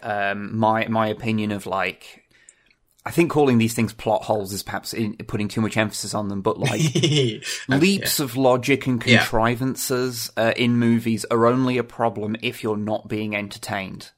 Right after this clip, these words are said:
Speaker 1: If
Speaker 2: Yeah,
Speaker 1: you're being
Speaker 2: exactly.
Speaker 1: entertained, then you overlook them because you're being entertained and, you know.
Speaker 2: Yeah. And, like,
Speaker 1: These things only, yeah, really, you, you,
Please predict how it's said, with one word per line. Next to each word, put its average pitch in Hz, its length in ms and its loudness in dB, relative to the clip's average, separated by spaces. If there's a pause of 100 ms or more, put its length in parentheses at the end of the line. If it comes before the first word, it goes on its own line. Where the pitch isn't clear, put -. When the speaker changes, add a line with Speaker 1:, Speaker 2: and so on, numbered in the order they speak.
(120)
Speaker 1:
If - 80 2
Speaker 2:
Yeah, 160 80 4
Speaker 1:
you're 131 100 6
being 170 220 8
Speaker 2:
exactly. 156 80 4
Speaker 1:
entertained, 123 540 2
then 120 140 4
you 113 140 4
overlook 113 460 4
them 101 160 -4
because 101 500 -8
you're 107 160 -2
being 104 280 -2
entertained 101 640 -4
and, 90 320 -12
you 101 100 -8
know. 87 160 -12 (1400)
Speaker 2:
Yeah. 160 200 0 (500)
And, 147 140 4
like, 156 100 4
Speaker 1:
These 120 140 2
things 123 220 2
only, 110 400 2
yeah, 104 260 2
really, 110 280 4
you, 117 180 0
you, 139 420 -6